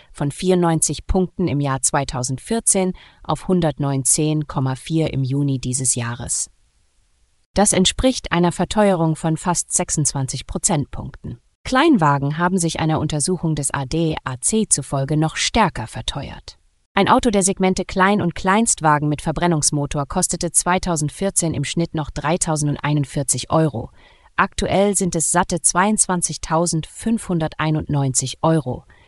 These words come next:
Das bedeutet in zehn Jahren ein Plus von dreiundsiebzig Prozent.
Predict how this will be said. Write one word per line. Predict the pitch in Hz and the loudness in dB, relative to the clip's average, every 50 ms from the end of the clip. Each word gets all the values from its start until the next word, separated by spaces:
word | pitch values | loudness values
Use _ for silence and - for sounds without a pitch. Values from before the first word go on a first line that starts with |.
| _ _ _ _ _ _ _ - - | _ _ _ _ _ _ _ -10 -2
Das | - - - | 0 0 2
bedeutet | - 240 196 214 208 214 - 220 - - | 2 2 2 4 2 2 2 -2 -4 -2
in | 170 160 - | -2 0 2
zehn | - - 214 226 233 | 2 2 2 2 2
Jahren | 202 180 170 165 175 175 175 175 165 - | 2 4 4 4 4 4 2 -2 -4 -4
ein | - 156 160 156 | -2 -2 -2 -2
Plus | 151 - - 202 226 240 - - | -2 -2 -2 -2 -2 0 -2 -4
von | - - 170 147 | -2 -2 -2 -2
dreiundsiebzig | - 151 139 147 160 156 143 147 127 - - - - | 0 0 0 2 2 2 0 0 -2 -4 -6 -6 -6
Prozent. | - - - 135 - - - 131 123 - - | -8 -10 -4 -2 -2 -2 -2 -8 -12 -16 -20